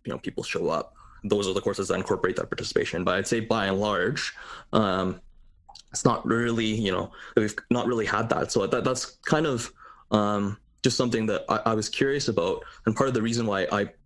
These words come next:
bring this topic up entirely is because when we look at the current offerings, we have some online courses, very few and far between, but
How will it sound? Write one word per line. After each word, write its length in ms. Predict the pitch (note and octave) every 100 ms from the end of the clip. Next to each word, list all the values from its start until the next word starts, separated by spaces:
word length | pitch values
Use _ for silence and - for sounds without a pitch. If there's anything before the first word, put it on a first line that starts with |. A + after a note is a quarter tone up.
| -
bring 160 | G#2
this 100 | F#2+
topic 320 | - G2+ F#2
up 100 | F#2
entirely 680 | F#2 F2+ F#2+ G#2 G2 F#2 G#2 - - - -
is 80 | A#2
because 280 | A2+ A2+ A2
when 140 | G#2+
we 200 | A2 G#2+ -
look 200 | C3 D3
at 120 | -
the 100 | A#2+
current 580 | - - A2+ A#2 A#2 - - -
offerings, 840 | G2+ G#2 A#2 G#2 F#2 F2 F#2 G2+ - - - -
we 80 |
have 420 | A2 A2+ A#2+ A#2+ - _
some 340 | - - A2 A2
online 300 | G2+ G2 F#2+
courses, 480 | F2 F2+ - - -
very 180 | A#2+ B2
few 200 | B2 G2+
and 100 | G2
far 120 | -
between, 440 | - - E2+ D2 - - -
but 240 | - G2